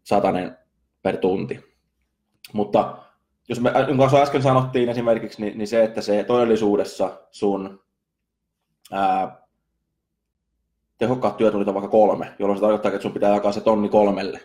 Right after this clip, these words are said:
Elikkä tässä tapauksessa vaikkapa siitä tulee kolmesataakolmekymmentäkolme euroa ja kolmekymmentäkolme senttiä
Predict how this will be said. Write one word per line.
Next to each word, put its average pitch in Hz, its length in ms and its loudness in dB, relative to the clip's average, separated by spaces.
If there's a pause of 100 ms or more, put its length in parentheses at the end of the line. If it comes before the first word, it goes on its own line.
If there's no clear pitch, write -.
(140)
Elikkä 101 420 -2
tässä 101 260 0
tapauksessa 92 560 -2
vaikkapa - 600 -4 (1400)
siitä 95 160 -4
tulee 95 440 2 (260)
kolmesataakolmekymmentäkolme 98 1120 2
euroa 95 280 0
ja - 300 -4
kolmekymmentäkolme 92 520 -2
senttiä - 560 -6